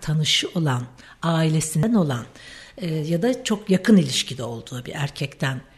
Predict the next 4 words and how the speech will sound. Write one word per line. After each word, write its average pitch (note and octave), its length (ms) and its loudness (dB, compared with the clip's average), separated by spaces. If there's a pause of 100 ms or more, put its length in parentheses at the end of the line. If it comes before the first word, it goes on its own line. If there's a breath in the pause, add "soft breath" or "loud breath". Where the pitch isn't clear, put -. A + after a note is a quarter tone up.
(140 soft breath)
geldiğini D3 640 0
gördüğümüz F#3 640 0
için, - 340 -6 (600 loud breath)
e, F3+ 300 2